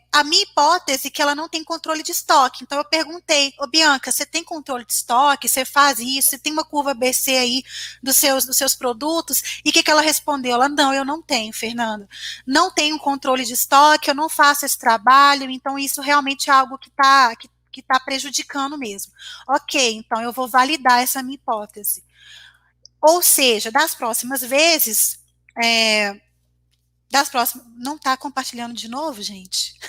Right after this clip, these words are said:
<laughs> Quando você habilitou a edição, parou de compartilhar a tela. Hum, que coisa, não? Então, deixa eu compartilhar de novo.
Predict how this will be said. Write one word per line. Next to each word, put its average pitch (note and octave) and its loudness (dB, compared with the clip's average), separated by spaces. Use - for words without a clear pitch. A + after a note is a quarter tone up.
<laughs> B3 -4
Quando D4 0
você D4 2
habilitou C#4 0
a D4 4
edição, C4 0
parou C#4 2
de - -2
compartilhar C4 0
a B3 -2
tela. G#3+ -6
Hum, B3+ -12
que C#4+ -8
coisa, B3+ -4
não? A#3+ -12
Então, B3 -2
deixa B3 2
eu - -2
compartilhar A#3+ 0
de G#3+ -8
novo. - -14